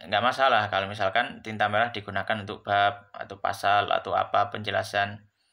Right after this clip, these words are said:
eh, atau tarjamah, maka ini nggak masalah. Ya, dan itu kita lihat nggak, entah kalau zaman dulu pakai tinta apa ya, wallahu alam ya. Tapi kalau kita,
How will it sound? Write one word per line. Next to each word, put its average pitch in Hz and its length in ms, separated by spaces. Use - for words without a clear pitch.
eh, 101 480
atau 98 80
tarjamah, 107 640
maka 107 240
ini 113 120
nggak 98 120
masalah. 95 320
Ya, 50 320
dan - 160
itu 117 240
kita 110 240
lihat 110 280
nggak, - 200
entah 110 240
kalau 104 200
zaman 101 200
dulu 107 240
pakai 101 240
tinta 98 320
apa 98 120
ya, 98 80
wallahu 87 280
alam 87 200
ya. - 200
Tapi 101 240
kalau 113 160
kita, 120 480